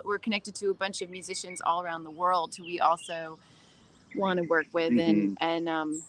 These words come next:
Speaker 1: like, we have friends in India that we're helping with their music and friends, um, in, in Norway and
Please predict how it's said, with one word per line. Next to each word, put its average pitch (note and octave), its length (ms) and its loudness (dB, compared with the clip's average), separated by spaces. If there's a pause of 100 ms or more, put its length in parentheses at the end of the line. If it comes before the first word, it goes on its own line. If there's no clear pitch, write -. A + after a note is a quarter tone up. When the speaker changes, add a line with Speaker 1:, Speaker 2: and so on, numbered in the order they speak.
(220)
Speaker 1:
like, E3 160 -2
we F3 80 -4
have E3 240 4 (560)
friends F3 360 0
in D3 80 -2
India E3+ 400 2
that E3 120 0
we're D#3 100 -4
helping E3 640 0
with D#3+ 240 -4
their E3 440 0 (240)
music E3+ 640 -4
and D#3 380 -6
friends, E3 640 -4
um, D3+ 300 -4 (100)
in, E3 340 -6 (240)
in D#3 480 -8
Norway E3 680 0
and D3 280 -4